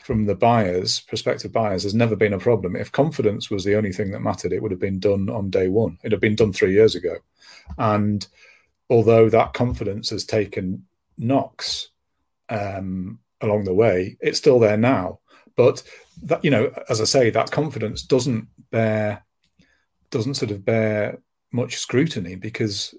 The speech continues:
it's been the most sort of wearing and, um, sort of, you know, dismaying saga that we've kind of been through, from those huge spikes of adrenaline and optimism at the start to this feeling now that we all have, which is sort of, oh, well, I, m-, many of us have, which was just,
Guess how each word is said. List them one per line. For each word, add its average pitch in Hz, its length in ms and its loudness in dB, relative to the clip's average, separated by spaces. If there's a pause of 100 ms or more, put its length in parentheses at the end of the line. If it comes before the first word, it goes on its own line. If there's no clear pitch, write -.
it's 123 200 -10
been 110 580 -4 (100)
the 110 180 -2
most 110 680 0
sort 107 240 -2
of 98 280 -2 (480)
wearing 110 640 4
and, 104 400 -4
um, 104 600 -4 (340)
sort 110 220 -4
of, - 340 -8 (340)
you 123 100 -4
know, 95 100 -6
dismaying 107 680 -4
saga 107 480 -2
that 110 200 -4
we've 104 200 -4
kind 107 120 -6
of 98 80 -8
been 139 220 0
through, 104 240 -4
from 110 160 -6
those 104 200 -4
huge 127 280 -2
spikes 107 500 -2
of 95 300 -8 (440)
adrenaline 107 540 0
and 101 120 -4
optimism 107 420 -4
at 127 80 -8
the 110 80 -8
start 117 340 0
to - 80 -10
this 104 140 0
feeling 107 320 0
now 120 160 2
that 127 80 -2
we 101 160 -4
all 95 180 -2
have, 95 180 -6
which 123 220 -6
is 101 140 -2
sort 107 220 -2
of, 78 60 -4
oh, 90 100 -2
well, 87 220 -6
I, - 600 -12
m-, 127 140 -4
many 110 180 0
of 87 80 -6
us 90 160 -2
have, 92 160 -10
which - 180 -14
was 101 100 -16
just, - 300 -12